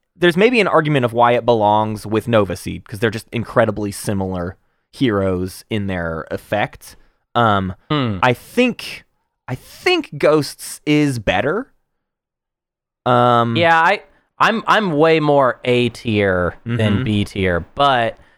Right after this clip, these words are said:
Speaker 2: I see what you're saying, and, and there is a lot of, like, in the reality of using this, like, it, it, it is maybe a little more finicky than the Hakan hero that we put in
Speaker 1: Uh-huh.
Speaker 2: A tier and the Empyrean hero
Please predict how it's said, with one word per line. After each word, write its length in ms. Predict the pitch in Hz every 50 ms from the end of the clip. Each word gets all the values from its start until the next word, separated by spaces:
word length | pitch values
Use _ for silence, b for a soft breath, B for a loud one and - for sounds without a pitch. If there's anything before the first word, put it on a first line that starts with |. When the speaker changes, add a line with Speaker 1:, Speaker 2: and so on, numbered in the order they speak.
| b b b _
Speaker 2:
I 100 | - 131
see 200 | 139 - - 226
what 120 | 233 233 196
you're 100 | 185 165
saying, 500 | - - 170 160 160 156 151 151 151 - -
and, 280 | 135 139 135 135 135 - -
and 340 | 135 139 135 127 120 113 113 - - 113
there 180 | 139 139 143
is 260 | 127 139 160 175 160 -
a 40 | 165
lot 360 | 143 135 135 135 135 135 135
of, 160 | 131 120 107
like, 520 | 110 110 117 117 113 107 104 - - - - _ _ _ _ _ _ _ _ _ -
in 400 | 160 165 165 170 165 160 151 143
the 140 | 135 147 143
reality 680 | 127 131 123 123 123 131 131 143 147 147 147 147 143 139
of 140 | 131 120 104
using 500 | 107 104 120 131 135 127 - 151 143 139
this, 300 | 139 143 147 147 - -
like, 340 | 123 117 113 110 101 - - - - _ _ _ _ _ _ _ _ _ _ -
it, 160 | 143 143 - -
it, 200 | - 151 151 147 - -
it 120 | - 165 160
is 160 | 160 143 123
maybe 320 | 151 160 165 147 151 147
a 80 | 143 135
little 240 | 131 131 143 147 143
more 200 | 135 135 131 120
finicky 540 | - - 165 160 160 156 - - 156 147 139
than 240 | 127 135 127 117 113
the 140 | 120 117 110
Hakan 680 | 95 123 - - - - 139 139 143 139 139 139 139 135
hero 320 | 120 139 139 135 135 135 131
that 120 | 131 123
we 80 | 131 123
put 180 | - - 143
in 100 | 104 123
Speaker 1:
Uh-huh. 180 | 117 104 92 92
Speaker 2:
A 20 | 90
tier 280 | 87 135 127 127 127
and 140 | 127 - 113
the 120 | 113 110 107
Empyrean 500 | 101 - - 147 151 151 147 139 135 131
hero 540 | 120 131 127 127 127 127 123 123 123 120